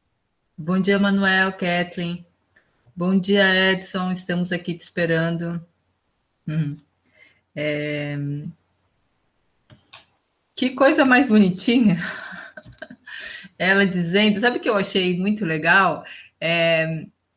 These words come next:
esse olhar do conhecer mesmo, né? Então, ela trouxe um, um, um termo que não é muito comum as pessoas diferenciarem, né? Ela falou assim, "Ah, eu co-, essa é nativa." E ela depois falou assim, "Ah, eu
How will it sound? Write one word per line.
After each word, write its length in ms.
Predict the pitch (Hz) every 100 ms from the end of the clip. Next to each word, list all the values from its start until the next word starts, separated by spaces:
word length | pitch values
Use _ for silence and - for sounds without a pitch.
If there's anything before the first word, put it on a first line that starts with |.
| _ _ _
esse 400 | 190 202 208 - 233
olhar 460 | 226 214 208 214
do 100 | 208
conhecer 920 | - 214 208 214 214 - - 185 190
mesmo, 540 | 165 156 156 147 - 143
né? 200 | 156 170
Então, 320 | 165 170 180
ela 240 | - 180 190
trouxe 420 | 190 202 214 -
um, 280 | 202 175 - -
um, 400 | 160 156 156 165 _ -
um 200 | 180 180
termo 680 | - 185 208 214 175 160 -
que 640 | 185 180 175 170 165 -
não 200 | 185 202
é 80 | 226
muito 320 | 277 262 254
comum 440 | 226 226 208 214 226
as 120 | 214
pessoas 640 | - 214 - 202 208 208
diferenciarem, 960 | 202 202 208 202 208 - 202 190 185 170
né? 120 | 170
Ela 160 | 170 170
falou 140 | 180
assim, 260 | 175 180 - - - - - -
"Ah, 240 | 269 339
eu 160 | 220 208
co-, 240 | - 208 - -
essa 340 | 208 269 294
é 40 |
nativa." 720 | 277 403 - - 220 170 156 - _ _ _ _ -
E 240 | 190 220
ela 200 | 247 240
depois 400 | 254 247 247 233
falou 180 | - 240
assim, 300 | 240 - 226
"Ah, 420 | 240 320 381 262
eu 320 | 180 208 269